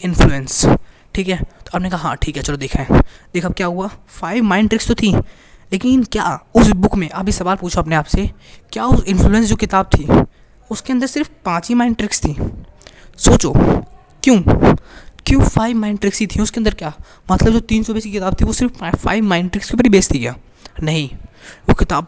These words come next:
बहुत आगे बढ़ सकती थी, बहुत ज़्यादा डीप थी, लेकिन उस आदमी ने उतना नहीं डाला। लेकिन जब आप ब्लॉग पे शिफ्ट होते हो तो आप ब्लॉग पे देखते हो कि फिफ्टी माइंड ट्रिक्स from the book influence, क्योंकि फिफ्टी क्यों है? क्योंकि फिफ्टी हैं, literally फिफ्टी से ज़्यादा है उसके अंदर।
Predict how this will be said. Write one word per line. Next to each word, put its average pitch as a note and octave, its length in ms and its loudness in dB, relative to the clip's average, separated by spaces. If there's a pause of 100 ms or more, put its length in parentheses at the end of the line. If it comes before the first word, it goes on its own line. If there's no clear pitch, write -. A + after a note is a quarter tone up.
बहुत - 460 4
आगे D3+ 140 0
बढ़ C#3+ 120 0
सकती D3+ 220 -8
थी, D#3+ 80 -6
बहुत F3 260 0
ज़्यादा E3 160 -2
डीप D3+ 220 -2
थी, - 200 0 (440)
लेकिन G#3+ 360 -2 (340)
उस G#3+ 160 0
आदमी F3 240 -2
ने G#3+ 60 4
उतना G3+ 140 4
नहीं F3+ 100 -2
डाला। C3+ 200 -4
लेकिन - 640 -12
जब G#3+ 80 0
आप A3+ 120 2
ब्लॉग E3+ 340 2
पे A3+ 80 0
शिफ्ट - 260 0
होते E3+ 180 -2
हो C3 120 -4 (300)
तो G3 80 -2
आप F3+ 60 -2
ब्लॉग F#3 220 2
पे F#3+ 80 -8
देखते F3 260 -4
हो G3+ 200 -4 (320)
कि G3+ 80 -4
फिफ्टी - 480 2
माइंड F3 240 -4
ट्रिक्स D#3 320 -12 (340)
from G3 180 4
the F#3+ 80 -2
book F#3 180 -2
influence, D#3 480 0
क्योंकि A3 180 2
फिफ्टी B3 300 0
क्यों A#3 260 0
है? C#3+ 60 -6 (320)
क्योंकि G3+ 200 2
फिफ्टी B3 380 6
हैं, A3+ 560 -2 (600)
literally G#3+ 360 -2
फिफ्टी - 260 -2
से C#4 100 0
ज़्यादा A#3+ 280 2
है B3+ 80 2
उसके - 200 0
अंदर। D3+ 320 -6